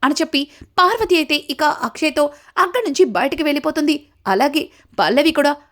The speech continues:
అక్కడి నుంచి వెళ్తుంది. ఇక శ్రీకర్ అవని దగ్గరకొచ్చి, "వదిన, ఏంటొదినా ఇట్లా జరిగింది? నిజంగానే వాళ్ళే మన ఆరాధ్యని కిడ్నాప్ చేశారా?" అని అడగడంతో, "ఇదంతా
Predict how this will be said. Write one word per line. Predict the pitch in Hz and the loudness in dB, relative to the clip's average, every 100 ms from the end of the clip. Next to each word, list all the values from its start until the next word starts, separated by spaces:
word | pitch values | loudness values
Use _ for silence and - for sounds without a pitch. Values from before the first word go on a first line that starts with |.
| _ | _
అక్కడి | 311 392 427 | -2 0 0
నుంచి | 240 247 | -2 0
వెళ్తుంది. | 339 277 294 285 302 _ _ | 0 0 0 -2 -4 _ _
ఇక | 294 - | -4 0
శ్రీకర్ | 285 - 240 277 294 - _ _ 254 | -2 -2 -4 -2 -2 -4 _ _ -2
అవని | 302 453 403 | 0 0 0
దగ్గరకొచ్చి, | 302 302 285 277 - _ - | 0 -2 -4 -8 -10 _ -2
"వదిన, | 240 226 302 294 _ _ _ 226 | 0 2 2 0 _ _ _ 0
ఏంటొదినా | 254 285 302 240 254 - _ _ | 2 4 2 2 -2 -4 _ _
ఇట్లా | 285 294 427 | -4 0 2
జరిగింది? | 294 262 294 285 294 _ _ - | 2 2 2 0 -4 _ _ -2
నిజంగానే | 226 208 - 202 247 339 - _ _ | 0 2 2 2 2 2 0 _ _
వాళ్ళే | 202 202 254 285 | 0 2 4 4
మన | 277 254 269 - _ _ | 4 2 2 -2 _ _
ఆరాధ్యని | 294 415 440 277 | -2 0 2 0
కిడ్నాప్ | 320 220 220 311 269 | 0 0 2 2 0
చేశారా?" | 254 285 269 220 _ _ | 0 2 2 -2 _ _
అని | 285 285 285 - | 2 2 2 -2
అడగడంతో, | 247 302 294 277 285 - _ _ _ _ _ _ | -2 0 0 0 -4 -10 _ _ _ _ _ _
"ఇదంతా | 247 226 240 294 | 2 4 2 2